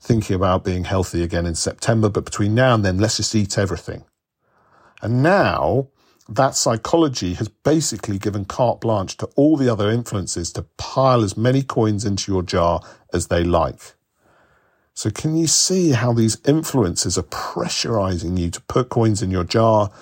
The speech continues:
And if your energy isn't there to resist them, or if your psychology isn't on your side to, to manage them and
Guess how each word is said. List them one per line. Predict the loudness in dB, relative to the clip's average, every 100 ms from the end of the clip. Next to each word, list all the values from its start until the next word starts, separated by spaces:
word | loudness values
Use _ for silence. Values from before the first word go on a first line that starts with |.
| -20 -20 -12 -4
And | -2
if | -2 -2
your | 0 4
energy | 4 2 2 0
isn't | 0 0 -4
there | -4 -4
to | -6
resist | -6 -2 -2 0
them, | -2 -4 -8 _ _ -20 -6
or | 0 0
if | 0
your | -2
psychology | 0 -2 -2 0 2 2 0
isn't | -2 -2 -4
on | -2
your | -2 -2
side | 0 2 2 0 -4
to, | -6 -4 -2 -4 -8 -20 _ -10
to | -6 -4
manage | 0 2 2 0 -2
them | -2 -2 -4
and | -6 -6